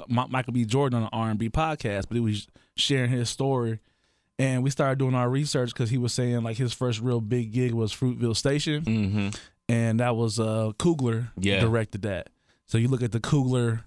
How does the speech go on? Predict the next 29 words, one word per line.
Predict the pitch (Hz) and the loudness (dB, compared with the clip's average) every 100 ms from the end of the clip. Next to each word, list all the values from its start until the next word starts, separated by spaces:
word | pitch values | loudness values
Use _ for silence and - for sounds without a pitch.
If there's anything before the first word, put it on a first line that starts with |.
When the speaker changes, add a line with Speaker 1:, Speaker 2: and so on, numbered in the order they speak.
| - | -6
Speaker 1:
Michael | 120 117 113 | -4 -2 -2
B. | 117 | 0
Jordan | 113 131 117 113 | 2 2 2 2
journey, | 139 156 131 123 127 | 2 2 0 -2 -4
they | 110 120 | -2 0
done | 117 | 0
been | 107 120 | 0 0
on, | 113 113 117 117 107 - | 0 0 0 -2 -4 -2
you | 117 | 0
know, | |
you | 117 135 | 0 -2
can | 113 | -4
kinda | - 117 | -2 0
see | 107 147 139 | 0 0 0
that | 123 113 117 _ _ _ _ | 0 -2 -4 _ _ _ _
he | - 120 | -2 0
kinda | - 127 113 | 2 0 2
handpicked | 131 127 120 151 127 | 2 0 0 0 0
him | 151 139 | 0 0
to | 120 | -2
kinda | 135 123 | -2 -2
come | - 131 | -2 -2
with | 127 123 | 0 0
him | 135 127 | 2 0
on | 123 | 0
this | 123 120 | 0 0
journey | 117 123 123 123 | 0 0 2 2
and | |
Speaker 2:
Yeah. | 90 87 | 2 2